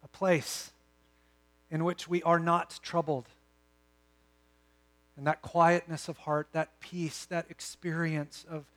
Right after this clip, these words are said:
tranquility, God can be present in even the most pressing of circumstances. We cannot, in fact, drum that up in ourselves. We don't possess that kind of power,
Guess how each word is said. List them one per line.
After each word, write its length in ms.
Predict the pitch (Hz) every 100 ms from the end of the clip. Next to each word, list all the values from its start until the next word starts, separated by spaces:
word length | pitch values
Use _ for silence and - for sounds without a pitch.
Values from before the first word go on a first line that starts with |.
| _
tranquility, 840 | - 165 156 - 185 175 147 127 104 _ _ _ _ _ _ _ _ _ _ _ -
God 200 | 165 180
can 140 | 175
be 100 | 180
present 540 | 165 - 185 160 165 -
in 140 | 170 185
even 260 | 185 220 285
the 80 | 214
most 280 | 156 -
pressing 480 | - - 208 - 156 135
of 80 | -
circumstances. 480 | 165 156 143 - - _ _ _ _ _ _ _ _ _ _ _ _ _ _ _ _
We 140 | 170 254
cannot, 380 | 254 240 233 202
in 100 | 190
fact, 320 | 196 190 -
drum 260 | 170 202 190
that 160 | 185 185
up 200 | 180 -
in 180 | 185
ourselves. 760 | 175 165 - 190 170 139 - - 170
We 80 |
don't 260 | 170 175 180
possess 460 | 165 160 180 - -
that 280 | 180 170 -
kind 220 | 185 185
of 100 | -
power, 420 | 175 185 165 127